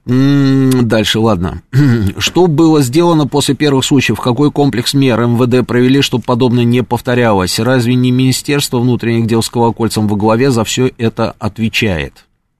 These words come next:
Купил оружие, пометка в системе распознавания лиц. Подошел к школе, система должна дать сигнал соответствующим органам на проверку наличия оружия, пишет Красногорочка.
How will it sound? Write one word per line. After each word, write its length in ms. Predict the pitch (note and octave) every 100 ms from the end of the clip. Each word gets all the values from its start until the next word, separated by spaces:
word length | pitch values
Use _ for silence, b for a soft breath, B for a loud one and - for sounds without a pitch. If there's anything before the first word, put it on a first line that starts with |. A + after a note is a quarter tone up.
| _ _ _ _ _ _ _
Купил 360 | - C3+ G3 A3+
оружие, 520 | G3+ G3 A#2 A#2 A#2+ -
пометка 440 | C3 C3 E3 -
в 40 | C3+
системе 420 | B2+ - C#3+ D3+
распознавания 680 | B2+ - A2+ A2 B2 B2+ G2
лиц. 340 | D#2+ D2+ - b b b
Подошел 460 | - C3 D#3 G3+ G#3+
к 60 | -
школе, 360 | - F#3+ E3+
система 480 | E3 C#3 - E3+ F3
должна 360 | B2+ C3 A#2+ C3+
дать 260 | A#2+ G#2
сигнал 400 | - G2+ A#2 C#3+
соответствующим 720 | - G#2+ A#2 A2 G#2+ F2 G#2+
органам 380 | B2 C3+ C3 A2+
на 80 | G#2+
проверку 420 | - G#2+ B2 -
наличия 500 | G#2 F#2+ A2 - A2 - B B B
оружия, 500 | A#2 C3 A2+ F#2 F2+
пишет 320 | G#2 - B2+
Красногорочка. 800 | A#2 A2+ B2 A#2+ A2 E2+ - -